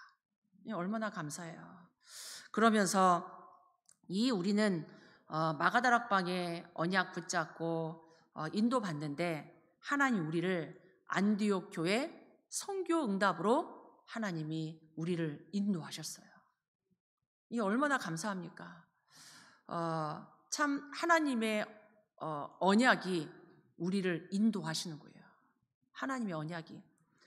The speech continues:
하나님의 영원한 선교가 우리에게는 영원한 응답입니다. 이게 하나님 마음이에요. 하나님의 마음. 하나님의 절대 소원이요,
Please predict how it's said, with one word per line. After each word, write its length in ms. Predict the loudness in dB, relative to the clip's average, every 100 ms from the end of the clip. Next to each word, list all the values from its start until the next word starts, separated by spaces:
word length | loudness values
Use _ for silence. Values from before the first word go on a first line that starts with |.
| -20 _
하나님의 640 | 2 4 6 6 4 4 6
영원한 840 | 6 8 6 6 6 8 8 6 -4 -14 -10
선교가 1080 | -6 0 2 4 4 10 12 12 6 -8 -10 -2
우리에게는 800 | 2 4 2 0 0 0 -2 2
영원한 580 | 2 2 2 2 2 -4 -10 0
응답입니다. 680 | 2 2 -2 -12 -16 -20 -20 _ _ _
이게 220 | -10 -4
하나님 420 | 0 2 4 2
마음이에요. 540 | 2 2 2 0 -4 -8
하나님의 440 | -4 -2 0 -2
마음. 400 | -2 0 0 -2 -6 -16 -20 -20 -8
하나님의 460 | 6 8 10 8 6
절대 380 | 2 0 2 2
소원이요, 640 | 4 4 6 6 4